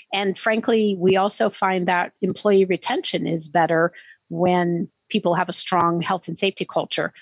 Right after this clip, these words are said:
Um, and we all know how hard it is to find good, strong, uh, reliable, well-trained workers these days. So if you talk financial rewards, reputation, and retention,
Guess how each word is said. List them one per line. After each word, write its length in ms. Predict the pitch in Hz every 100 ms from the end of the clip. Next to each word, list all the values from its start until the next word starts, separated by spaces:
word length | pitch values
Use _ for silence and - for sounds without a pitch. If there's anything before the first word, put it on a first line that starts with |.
| - - -
Um, 280 | 170 170 180
and 160 | 180
we 140 | 180 180
all 180 | 190
know 180 | 180 175
how 180 | - 180
hard 280 | - 196 185
it 120 | 175
is 200 | 175 175
to 100 | 170
find 560 | - 185 180 175 165 -
good, 340 | 185 175 165
strong, 680 | - - 175 180 175 170 160 _ - _
uh, 140 | 175 180
reliable, 680 | 185 180 175 185 175 170 165
well-trained 580 | 170 170 - 185 170
workers 380 | 196 - - 175
these 240 | 170 151 -
days. 340 | 170 156 156
So 420 | - 180 165 165 - _ _ -
if 140 | -
you 100 | 202
talk 380 | - 202 185 -
financial 520 | - 165 208 202 214
rewards, 640 | 196 170 185 190 185 175
reputation, 640 | 190 - 175 190 180 - 170
and 80 | 165
retention, 800 | 165 - 208 214 - 160 156